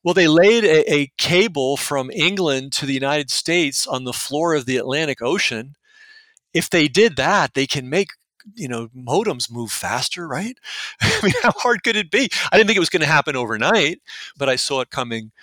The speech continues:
So that was my, my first businesses, besides helping people, you know, do little things. We, we had a hosting company. We would build websites for people.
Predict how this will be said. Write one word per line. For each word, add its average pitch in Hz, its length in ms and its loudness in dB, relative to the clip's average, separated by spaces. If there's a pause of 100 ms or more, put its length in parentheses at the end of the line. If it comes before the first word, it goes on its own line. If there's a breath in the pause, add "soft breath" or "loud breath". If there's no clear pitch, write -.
(240 loud breath)
So 160 160 -2
that 180 160 4
was 233 160 -4
my, 226 180 2
my 170 140 0
first - 340 0
businesses, 180 560 -2
besides 180 380 2
helping 170 360 0
people, 127 400 -4
you 127 80 -2
know, 120 100 -4
do 123 220 -8
little 120 240 -4
things. 117 320 -4
We, 120 100 -10
we 123 140 -6
had 127 100 0
a 120 60 -2
hosting 123 400 -6
company. 113 580 -6 (360 loud breath)
We 120 180 -10
would 117 180 -10
build 113 240 -4
websites 113 480 -2
for 117 100 -12
people. 113 720 -4